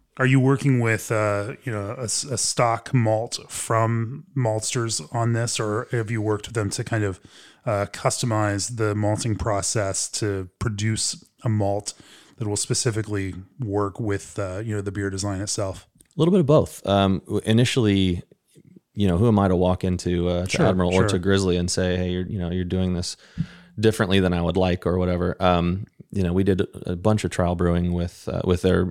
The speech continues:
Speaker 2: respective malts. Um, and then, uh, when we started brewing, uh, Tremor California with the, the Admiral malts,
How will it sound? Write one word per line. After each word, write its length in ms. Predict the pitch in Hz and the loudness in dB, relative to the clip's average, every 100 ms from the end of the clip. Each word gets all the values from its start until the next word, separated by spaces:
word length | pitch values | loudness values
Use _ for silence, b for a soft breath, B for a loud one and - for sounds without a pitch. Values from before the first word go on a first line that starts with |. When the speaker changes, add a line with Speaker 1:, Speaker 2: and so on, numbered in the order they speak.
| - | -4
Speaker 2:
respective 460 | 90 - 87 85 | -4 -2 -4 -4
malts. 440 | 90 87 - - - | -2 -2 -2 -6 -6
Um, 360 | 95 87 85 90 B B B B B B B _ | -4 -2 -2 -4 B B B B B B B _
and 240 | 92 98 101 | 0 4 6
then, 360 | 101 98 95 | 6 6 4
uh, 320 | - 98 92 90 | 2 -2 -2 2
when 160 | 107 | 4
we 60 | 101 | 6
started 300 | 139 135 104 | 6 6 6
brewing, 460 | 113 104 98 95 | 6 6 6 2
uh, 160 | 101 87 - | -2 -6 0
Tremor 260 | 135 117 | 4 4
California 580 | 95 92 85 127 107 90 | 4 2 2 2 4 2
with 120 | 87 | 0
the, 140 | 90 87 - | -2 -4 -6
the 300 | 98 87 85 - _ _ - | -6 -4 -6 -10 _ _ -4
Admiral 320 | 110 120 90 | 0 4 4
malts, 480 | 87 87 - - | 4 0 -2 -6